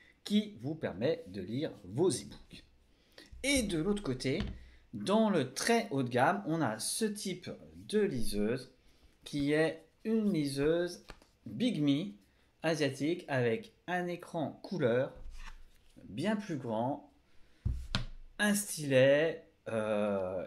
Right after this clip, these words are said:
et beaucoup d'autres fonctionnalités. Et donc, on va voir ensemble si ça vaut le coup, quelles sont les différences, quels sont les avantages et les inconvénients de chaque liseuse, parce que vous allez le voir en fonction de vos usages et de vos besoins, il n'est pas forcément nécessaire d'investir beaucoup d'argent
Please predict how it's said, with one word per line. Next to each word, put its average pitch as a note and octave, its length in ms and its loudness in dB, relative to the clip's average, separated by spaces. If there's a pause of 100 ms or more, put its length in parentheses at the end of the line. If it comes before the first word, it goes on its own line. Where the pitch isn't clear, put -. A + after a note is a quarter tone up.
(100)
et E3+ 280 -2
beaucoup C3+ 360 -4
d'autres C3 220 -4
fonctionnalités. A2+ 520 -8 (1000)
Et C#3+ 40 -2
donc, F3 260 -2
on E3 80 -4
va E3 100 4
voir F3+ 200 2
ensemble F#3 420 -2
si G3+ 480 -8
ça C#3+ 240 0
vaut C#3 160 -2
le C3+ 80 -2
coup, A#2+ 320 -6 (480)
quelles G3 160 0
sont A3+ 240 0
les F#3 140 2
différences, D3 800 -2
quels D#3+ 120 0
sont C4 180 2
les D3+ 200 4
avantages G3+ 540 2
et F#3+ 80 0
les D3 140 0
inconvénients C3+ 720 -2
de C#3 300 -2 (240)
chaque G3+ 400 0
liseuse, G3+ 360 0
parce - 240 -16
que - 100 -4
vous C3+ 340 0
allez A3 140 4
le B2 60 2
voir F#3+ 180 0
en A2+ 80 -6
fonction G3+ 600 -2
de C3 240 0
vos F#3+ 240 0
usages C#3 420 -6
et G#2+ 60 -4
de G#2+ 60 -12
vos F3+ 100 -8
besoins, A2 380 -8 (300)
il - 60 -12
n'est F3+ 80 -8
pas A3 180 0
forcément E3 480 -4
nécessaire D3 480 -6
d'investir G2 460 -10
beaucoup C#3 380 -8
d'argent F#2+ 440 -12